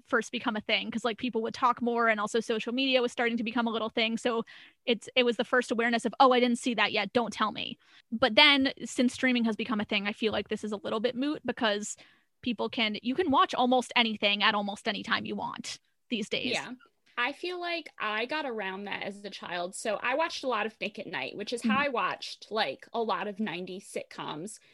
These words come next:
Speaker 1: Mm-hmm.
Speaker 2: And the things that I watched the most on Nick at Night were Friends, The Nanny, and Family Matters.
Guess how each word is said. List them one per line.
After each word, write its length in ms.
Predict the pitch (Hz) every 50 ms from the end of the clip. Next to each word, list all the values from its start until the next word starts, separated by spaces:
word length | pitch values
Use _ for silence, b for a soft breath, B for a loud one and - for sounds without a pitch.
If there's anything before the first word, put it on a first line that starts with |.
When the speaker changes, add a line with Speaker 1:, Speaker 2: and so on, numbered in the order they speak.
| b b
Speaker 1:
Mm-hmm. 120 | 240 214
Speaker 2:
And 300 | 214 208 208 214 214 - _
the 100 | 240 247
things 460 | 247 - 262 208 208 226 240 294 -
that 120 | - 339 330
I 100 | 311 302 294
watched 600 | 254 262 262 240 226 220 226 - - - - -
the 80 | 220
most 400 | 202 190 - 175 208 214 - -
on 160 | 226 208 202
Nick 180 | 196 196 - -
at 80 | - -
Night 280 | 185 175 175 175 - -
were 240 | 185 175 165 - - -
Friends, 640 | - 220 202 196 208 220 233 240 254 254 - - - _ _ _ _ _ _ _ _ -
The 180 | 196 226 214
Nanny, 580 | 214 208 208 202 202 196 196 196 196 190 190 -
and 160 | - 185 185 - - -
Family 360 | 220 190 175 170 175 160 170
Matters. 540 | 165 156 - 104 - 107 127 156 220 -